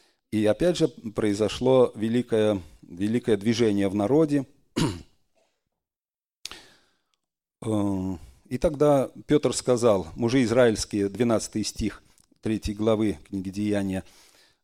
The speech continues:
«что дивитесь сему или что смотрите на нас, как будто мы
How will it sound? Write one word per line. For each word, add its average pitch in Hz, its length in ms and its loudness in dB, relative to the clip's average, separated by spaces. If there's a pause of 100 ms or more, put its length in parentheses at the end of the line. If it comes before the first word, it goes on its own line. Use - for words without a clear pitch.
(160)
«что - 220 0
дивитесь 139 560 -2
сему 120 420 0
или 107 280 -4
что 143 260 0
смотрите 131 520 -2
на 120 140 0
нас, 117 200 2
как 107 200 -6
будто 110 320 -2
мы 123 320 2